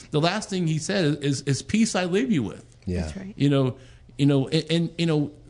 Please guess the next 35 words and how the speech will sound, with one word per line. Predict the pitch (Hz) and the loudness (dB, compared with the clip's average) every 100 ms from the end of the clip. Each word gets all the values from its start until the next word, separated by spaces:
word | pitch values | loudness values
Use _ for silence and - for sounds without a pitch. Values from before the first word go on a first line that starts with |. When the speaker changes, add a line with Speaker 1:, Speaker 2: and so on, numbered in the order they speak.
| - - | -20 -12
Speaker 1:
it's, | 147 151 - | -8 -6 -2
it's | 175 - | 0 2
his | 262 214 | 2 2
desire | 185 156 170 160 | 0 0 0 0
that | 151 | 0
we | 147 147 | 0 0
have | 143 131 | 0 -2
peace. | - 190 117 - | -4 -2 0 0
And | 131 | 2
then | 131 120 - - | 2 2 -2 0
we | 139 | 4
read | 156 147 | 6 4
in | |
Philippians | - 160 170 151 | 4 2 2 2
about | 113 135 | 2 -2
the | 123 | 0
peace | 147 147 | -2 -2
that | 139 | -2
passes | 135 127 120 131 | -4 -2 -2 0
all | 127 131 | 2 2
understanding. | 123 110 110 - 139 202 190 117 98 | 2 0 -4 -4 -4 -2 -2 -2 -4
Speaker 2:
Mm-hmm. | 82 - - - | -6 -10 -16 -2
Speaker 1:
You | 143 | 2
know, | 156 156 | 2 2
that, | 151 165 165 | 0 -2 -2
that | 220 311 | -4 -2
means, | 247 175 139 - | -2 -2 -4 -6
you | 165 | -2
know, | 156 | 0
we | 147 254 | 2 2
have | 269 220 | 2 0
peace | 185 185 170 | 0 0 0
even | 185 185 175 | 0 2 2
when, | 170 156 156 | 2 2 2
when | 147 | 0